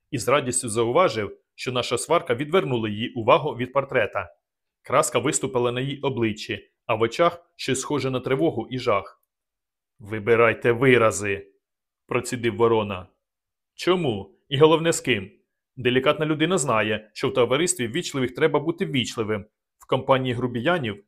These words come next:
вища делікатність — платити їм тією самою монетою». Видно, Ворона не звик отримувати відсіч у всій окрузі. Я знав таких гонористих індиків.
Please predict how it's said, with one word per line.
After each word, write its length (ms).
вища 340
делікатність — 800
платити 400
їм 160
тією 280
самою 320
монетою». 640
Видно, 300
Ворона 360
не 100
звик 300
отримувати 500
відсіч 400
у 40
всій 300
окрузі. 600
Я 340
знав 280
таких 260
гонористих 600
індиків. 580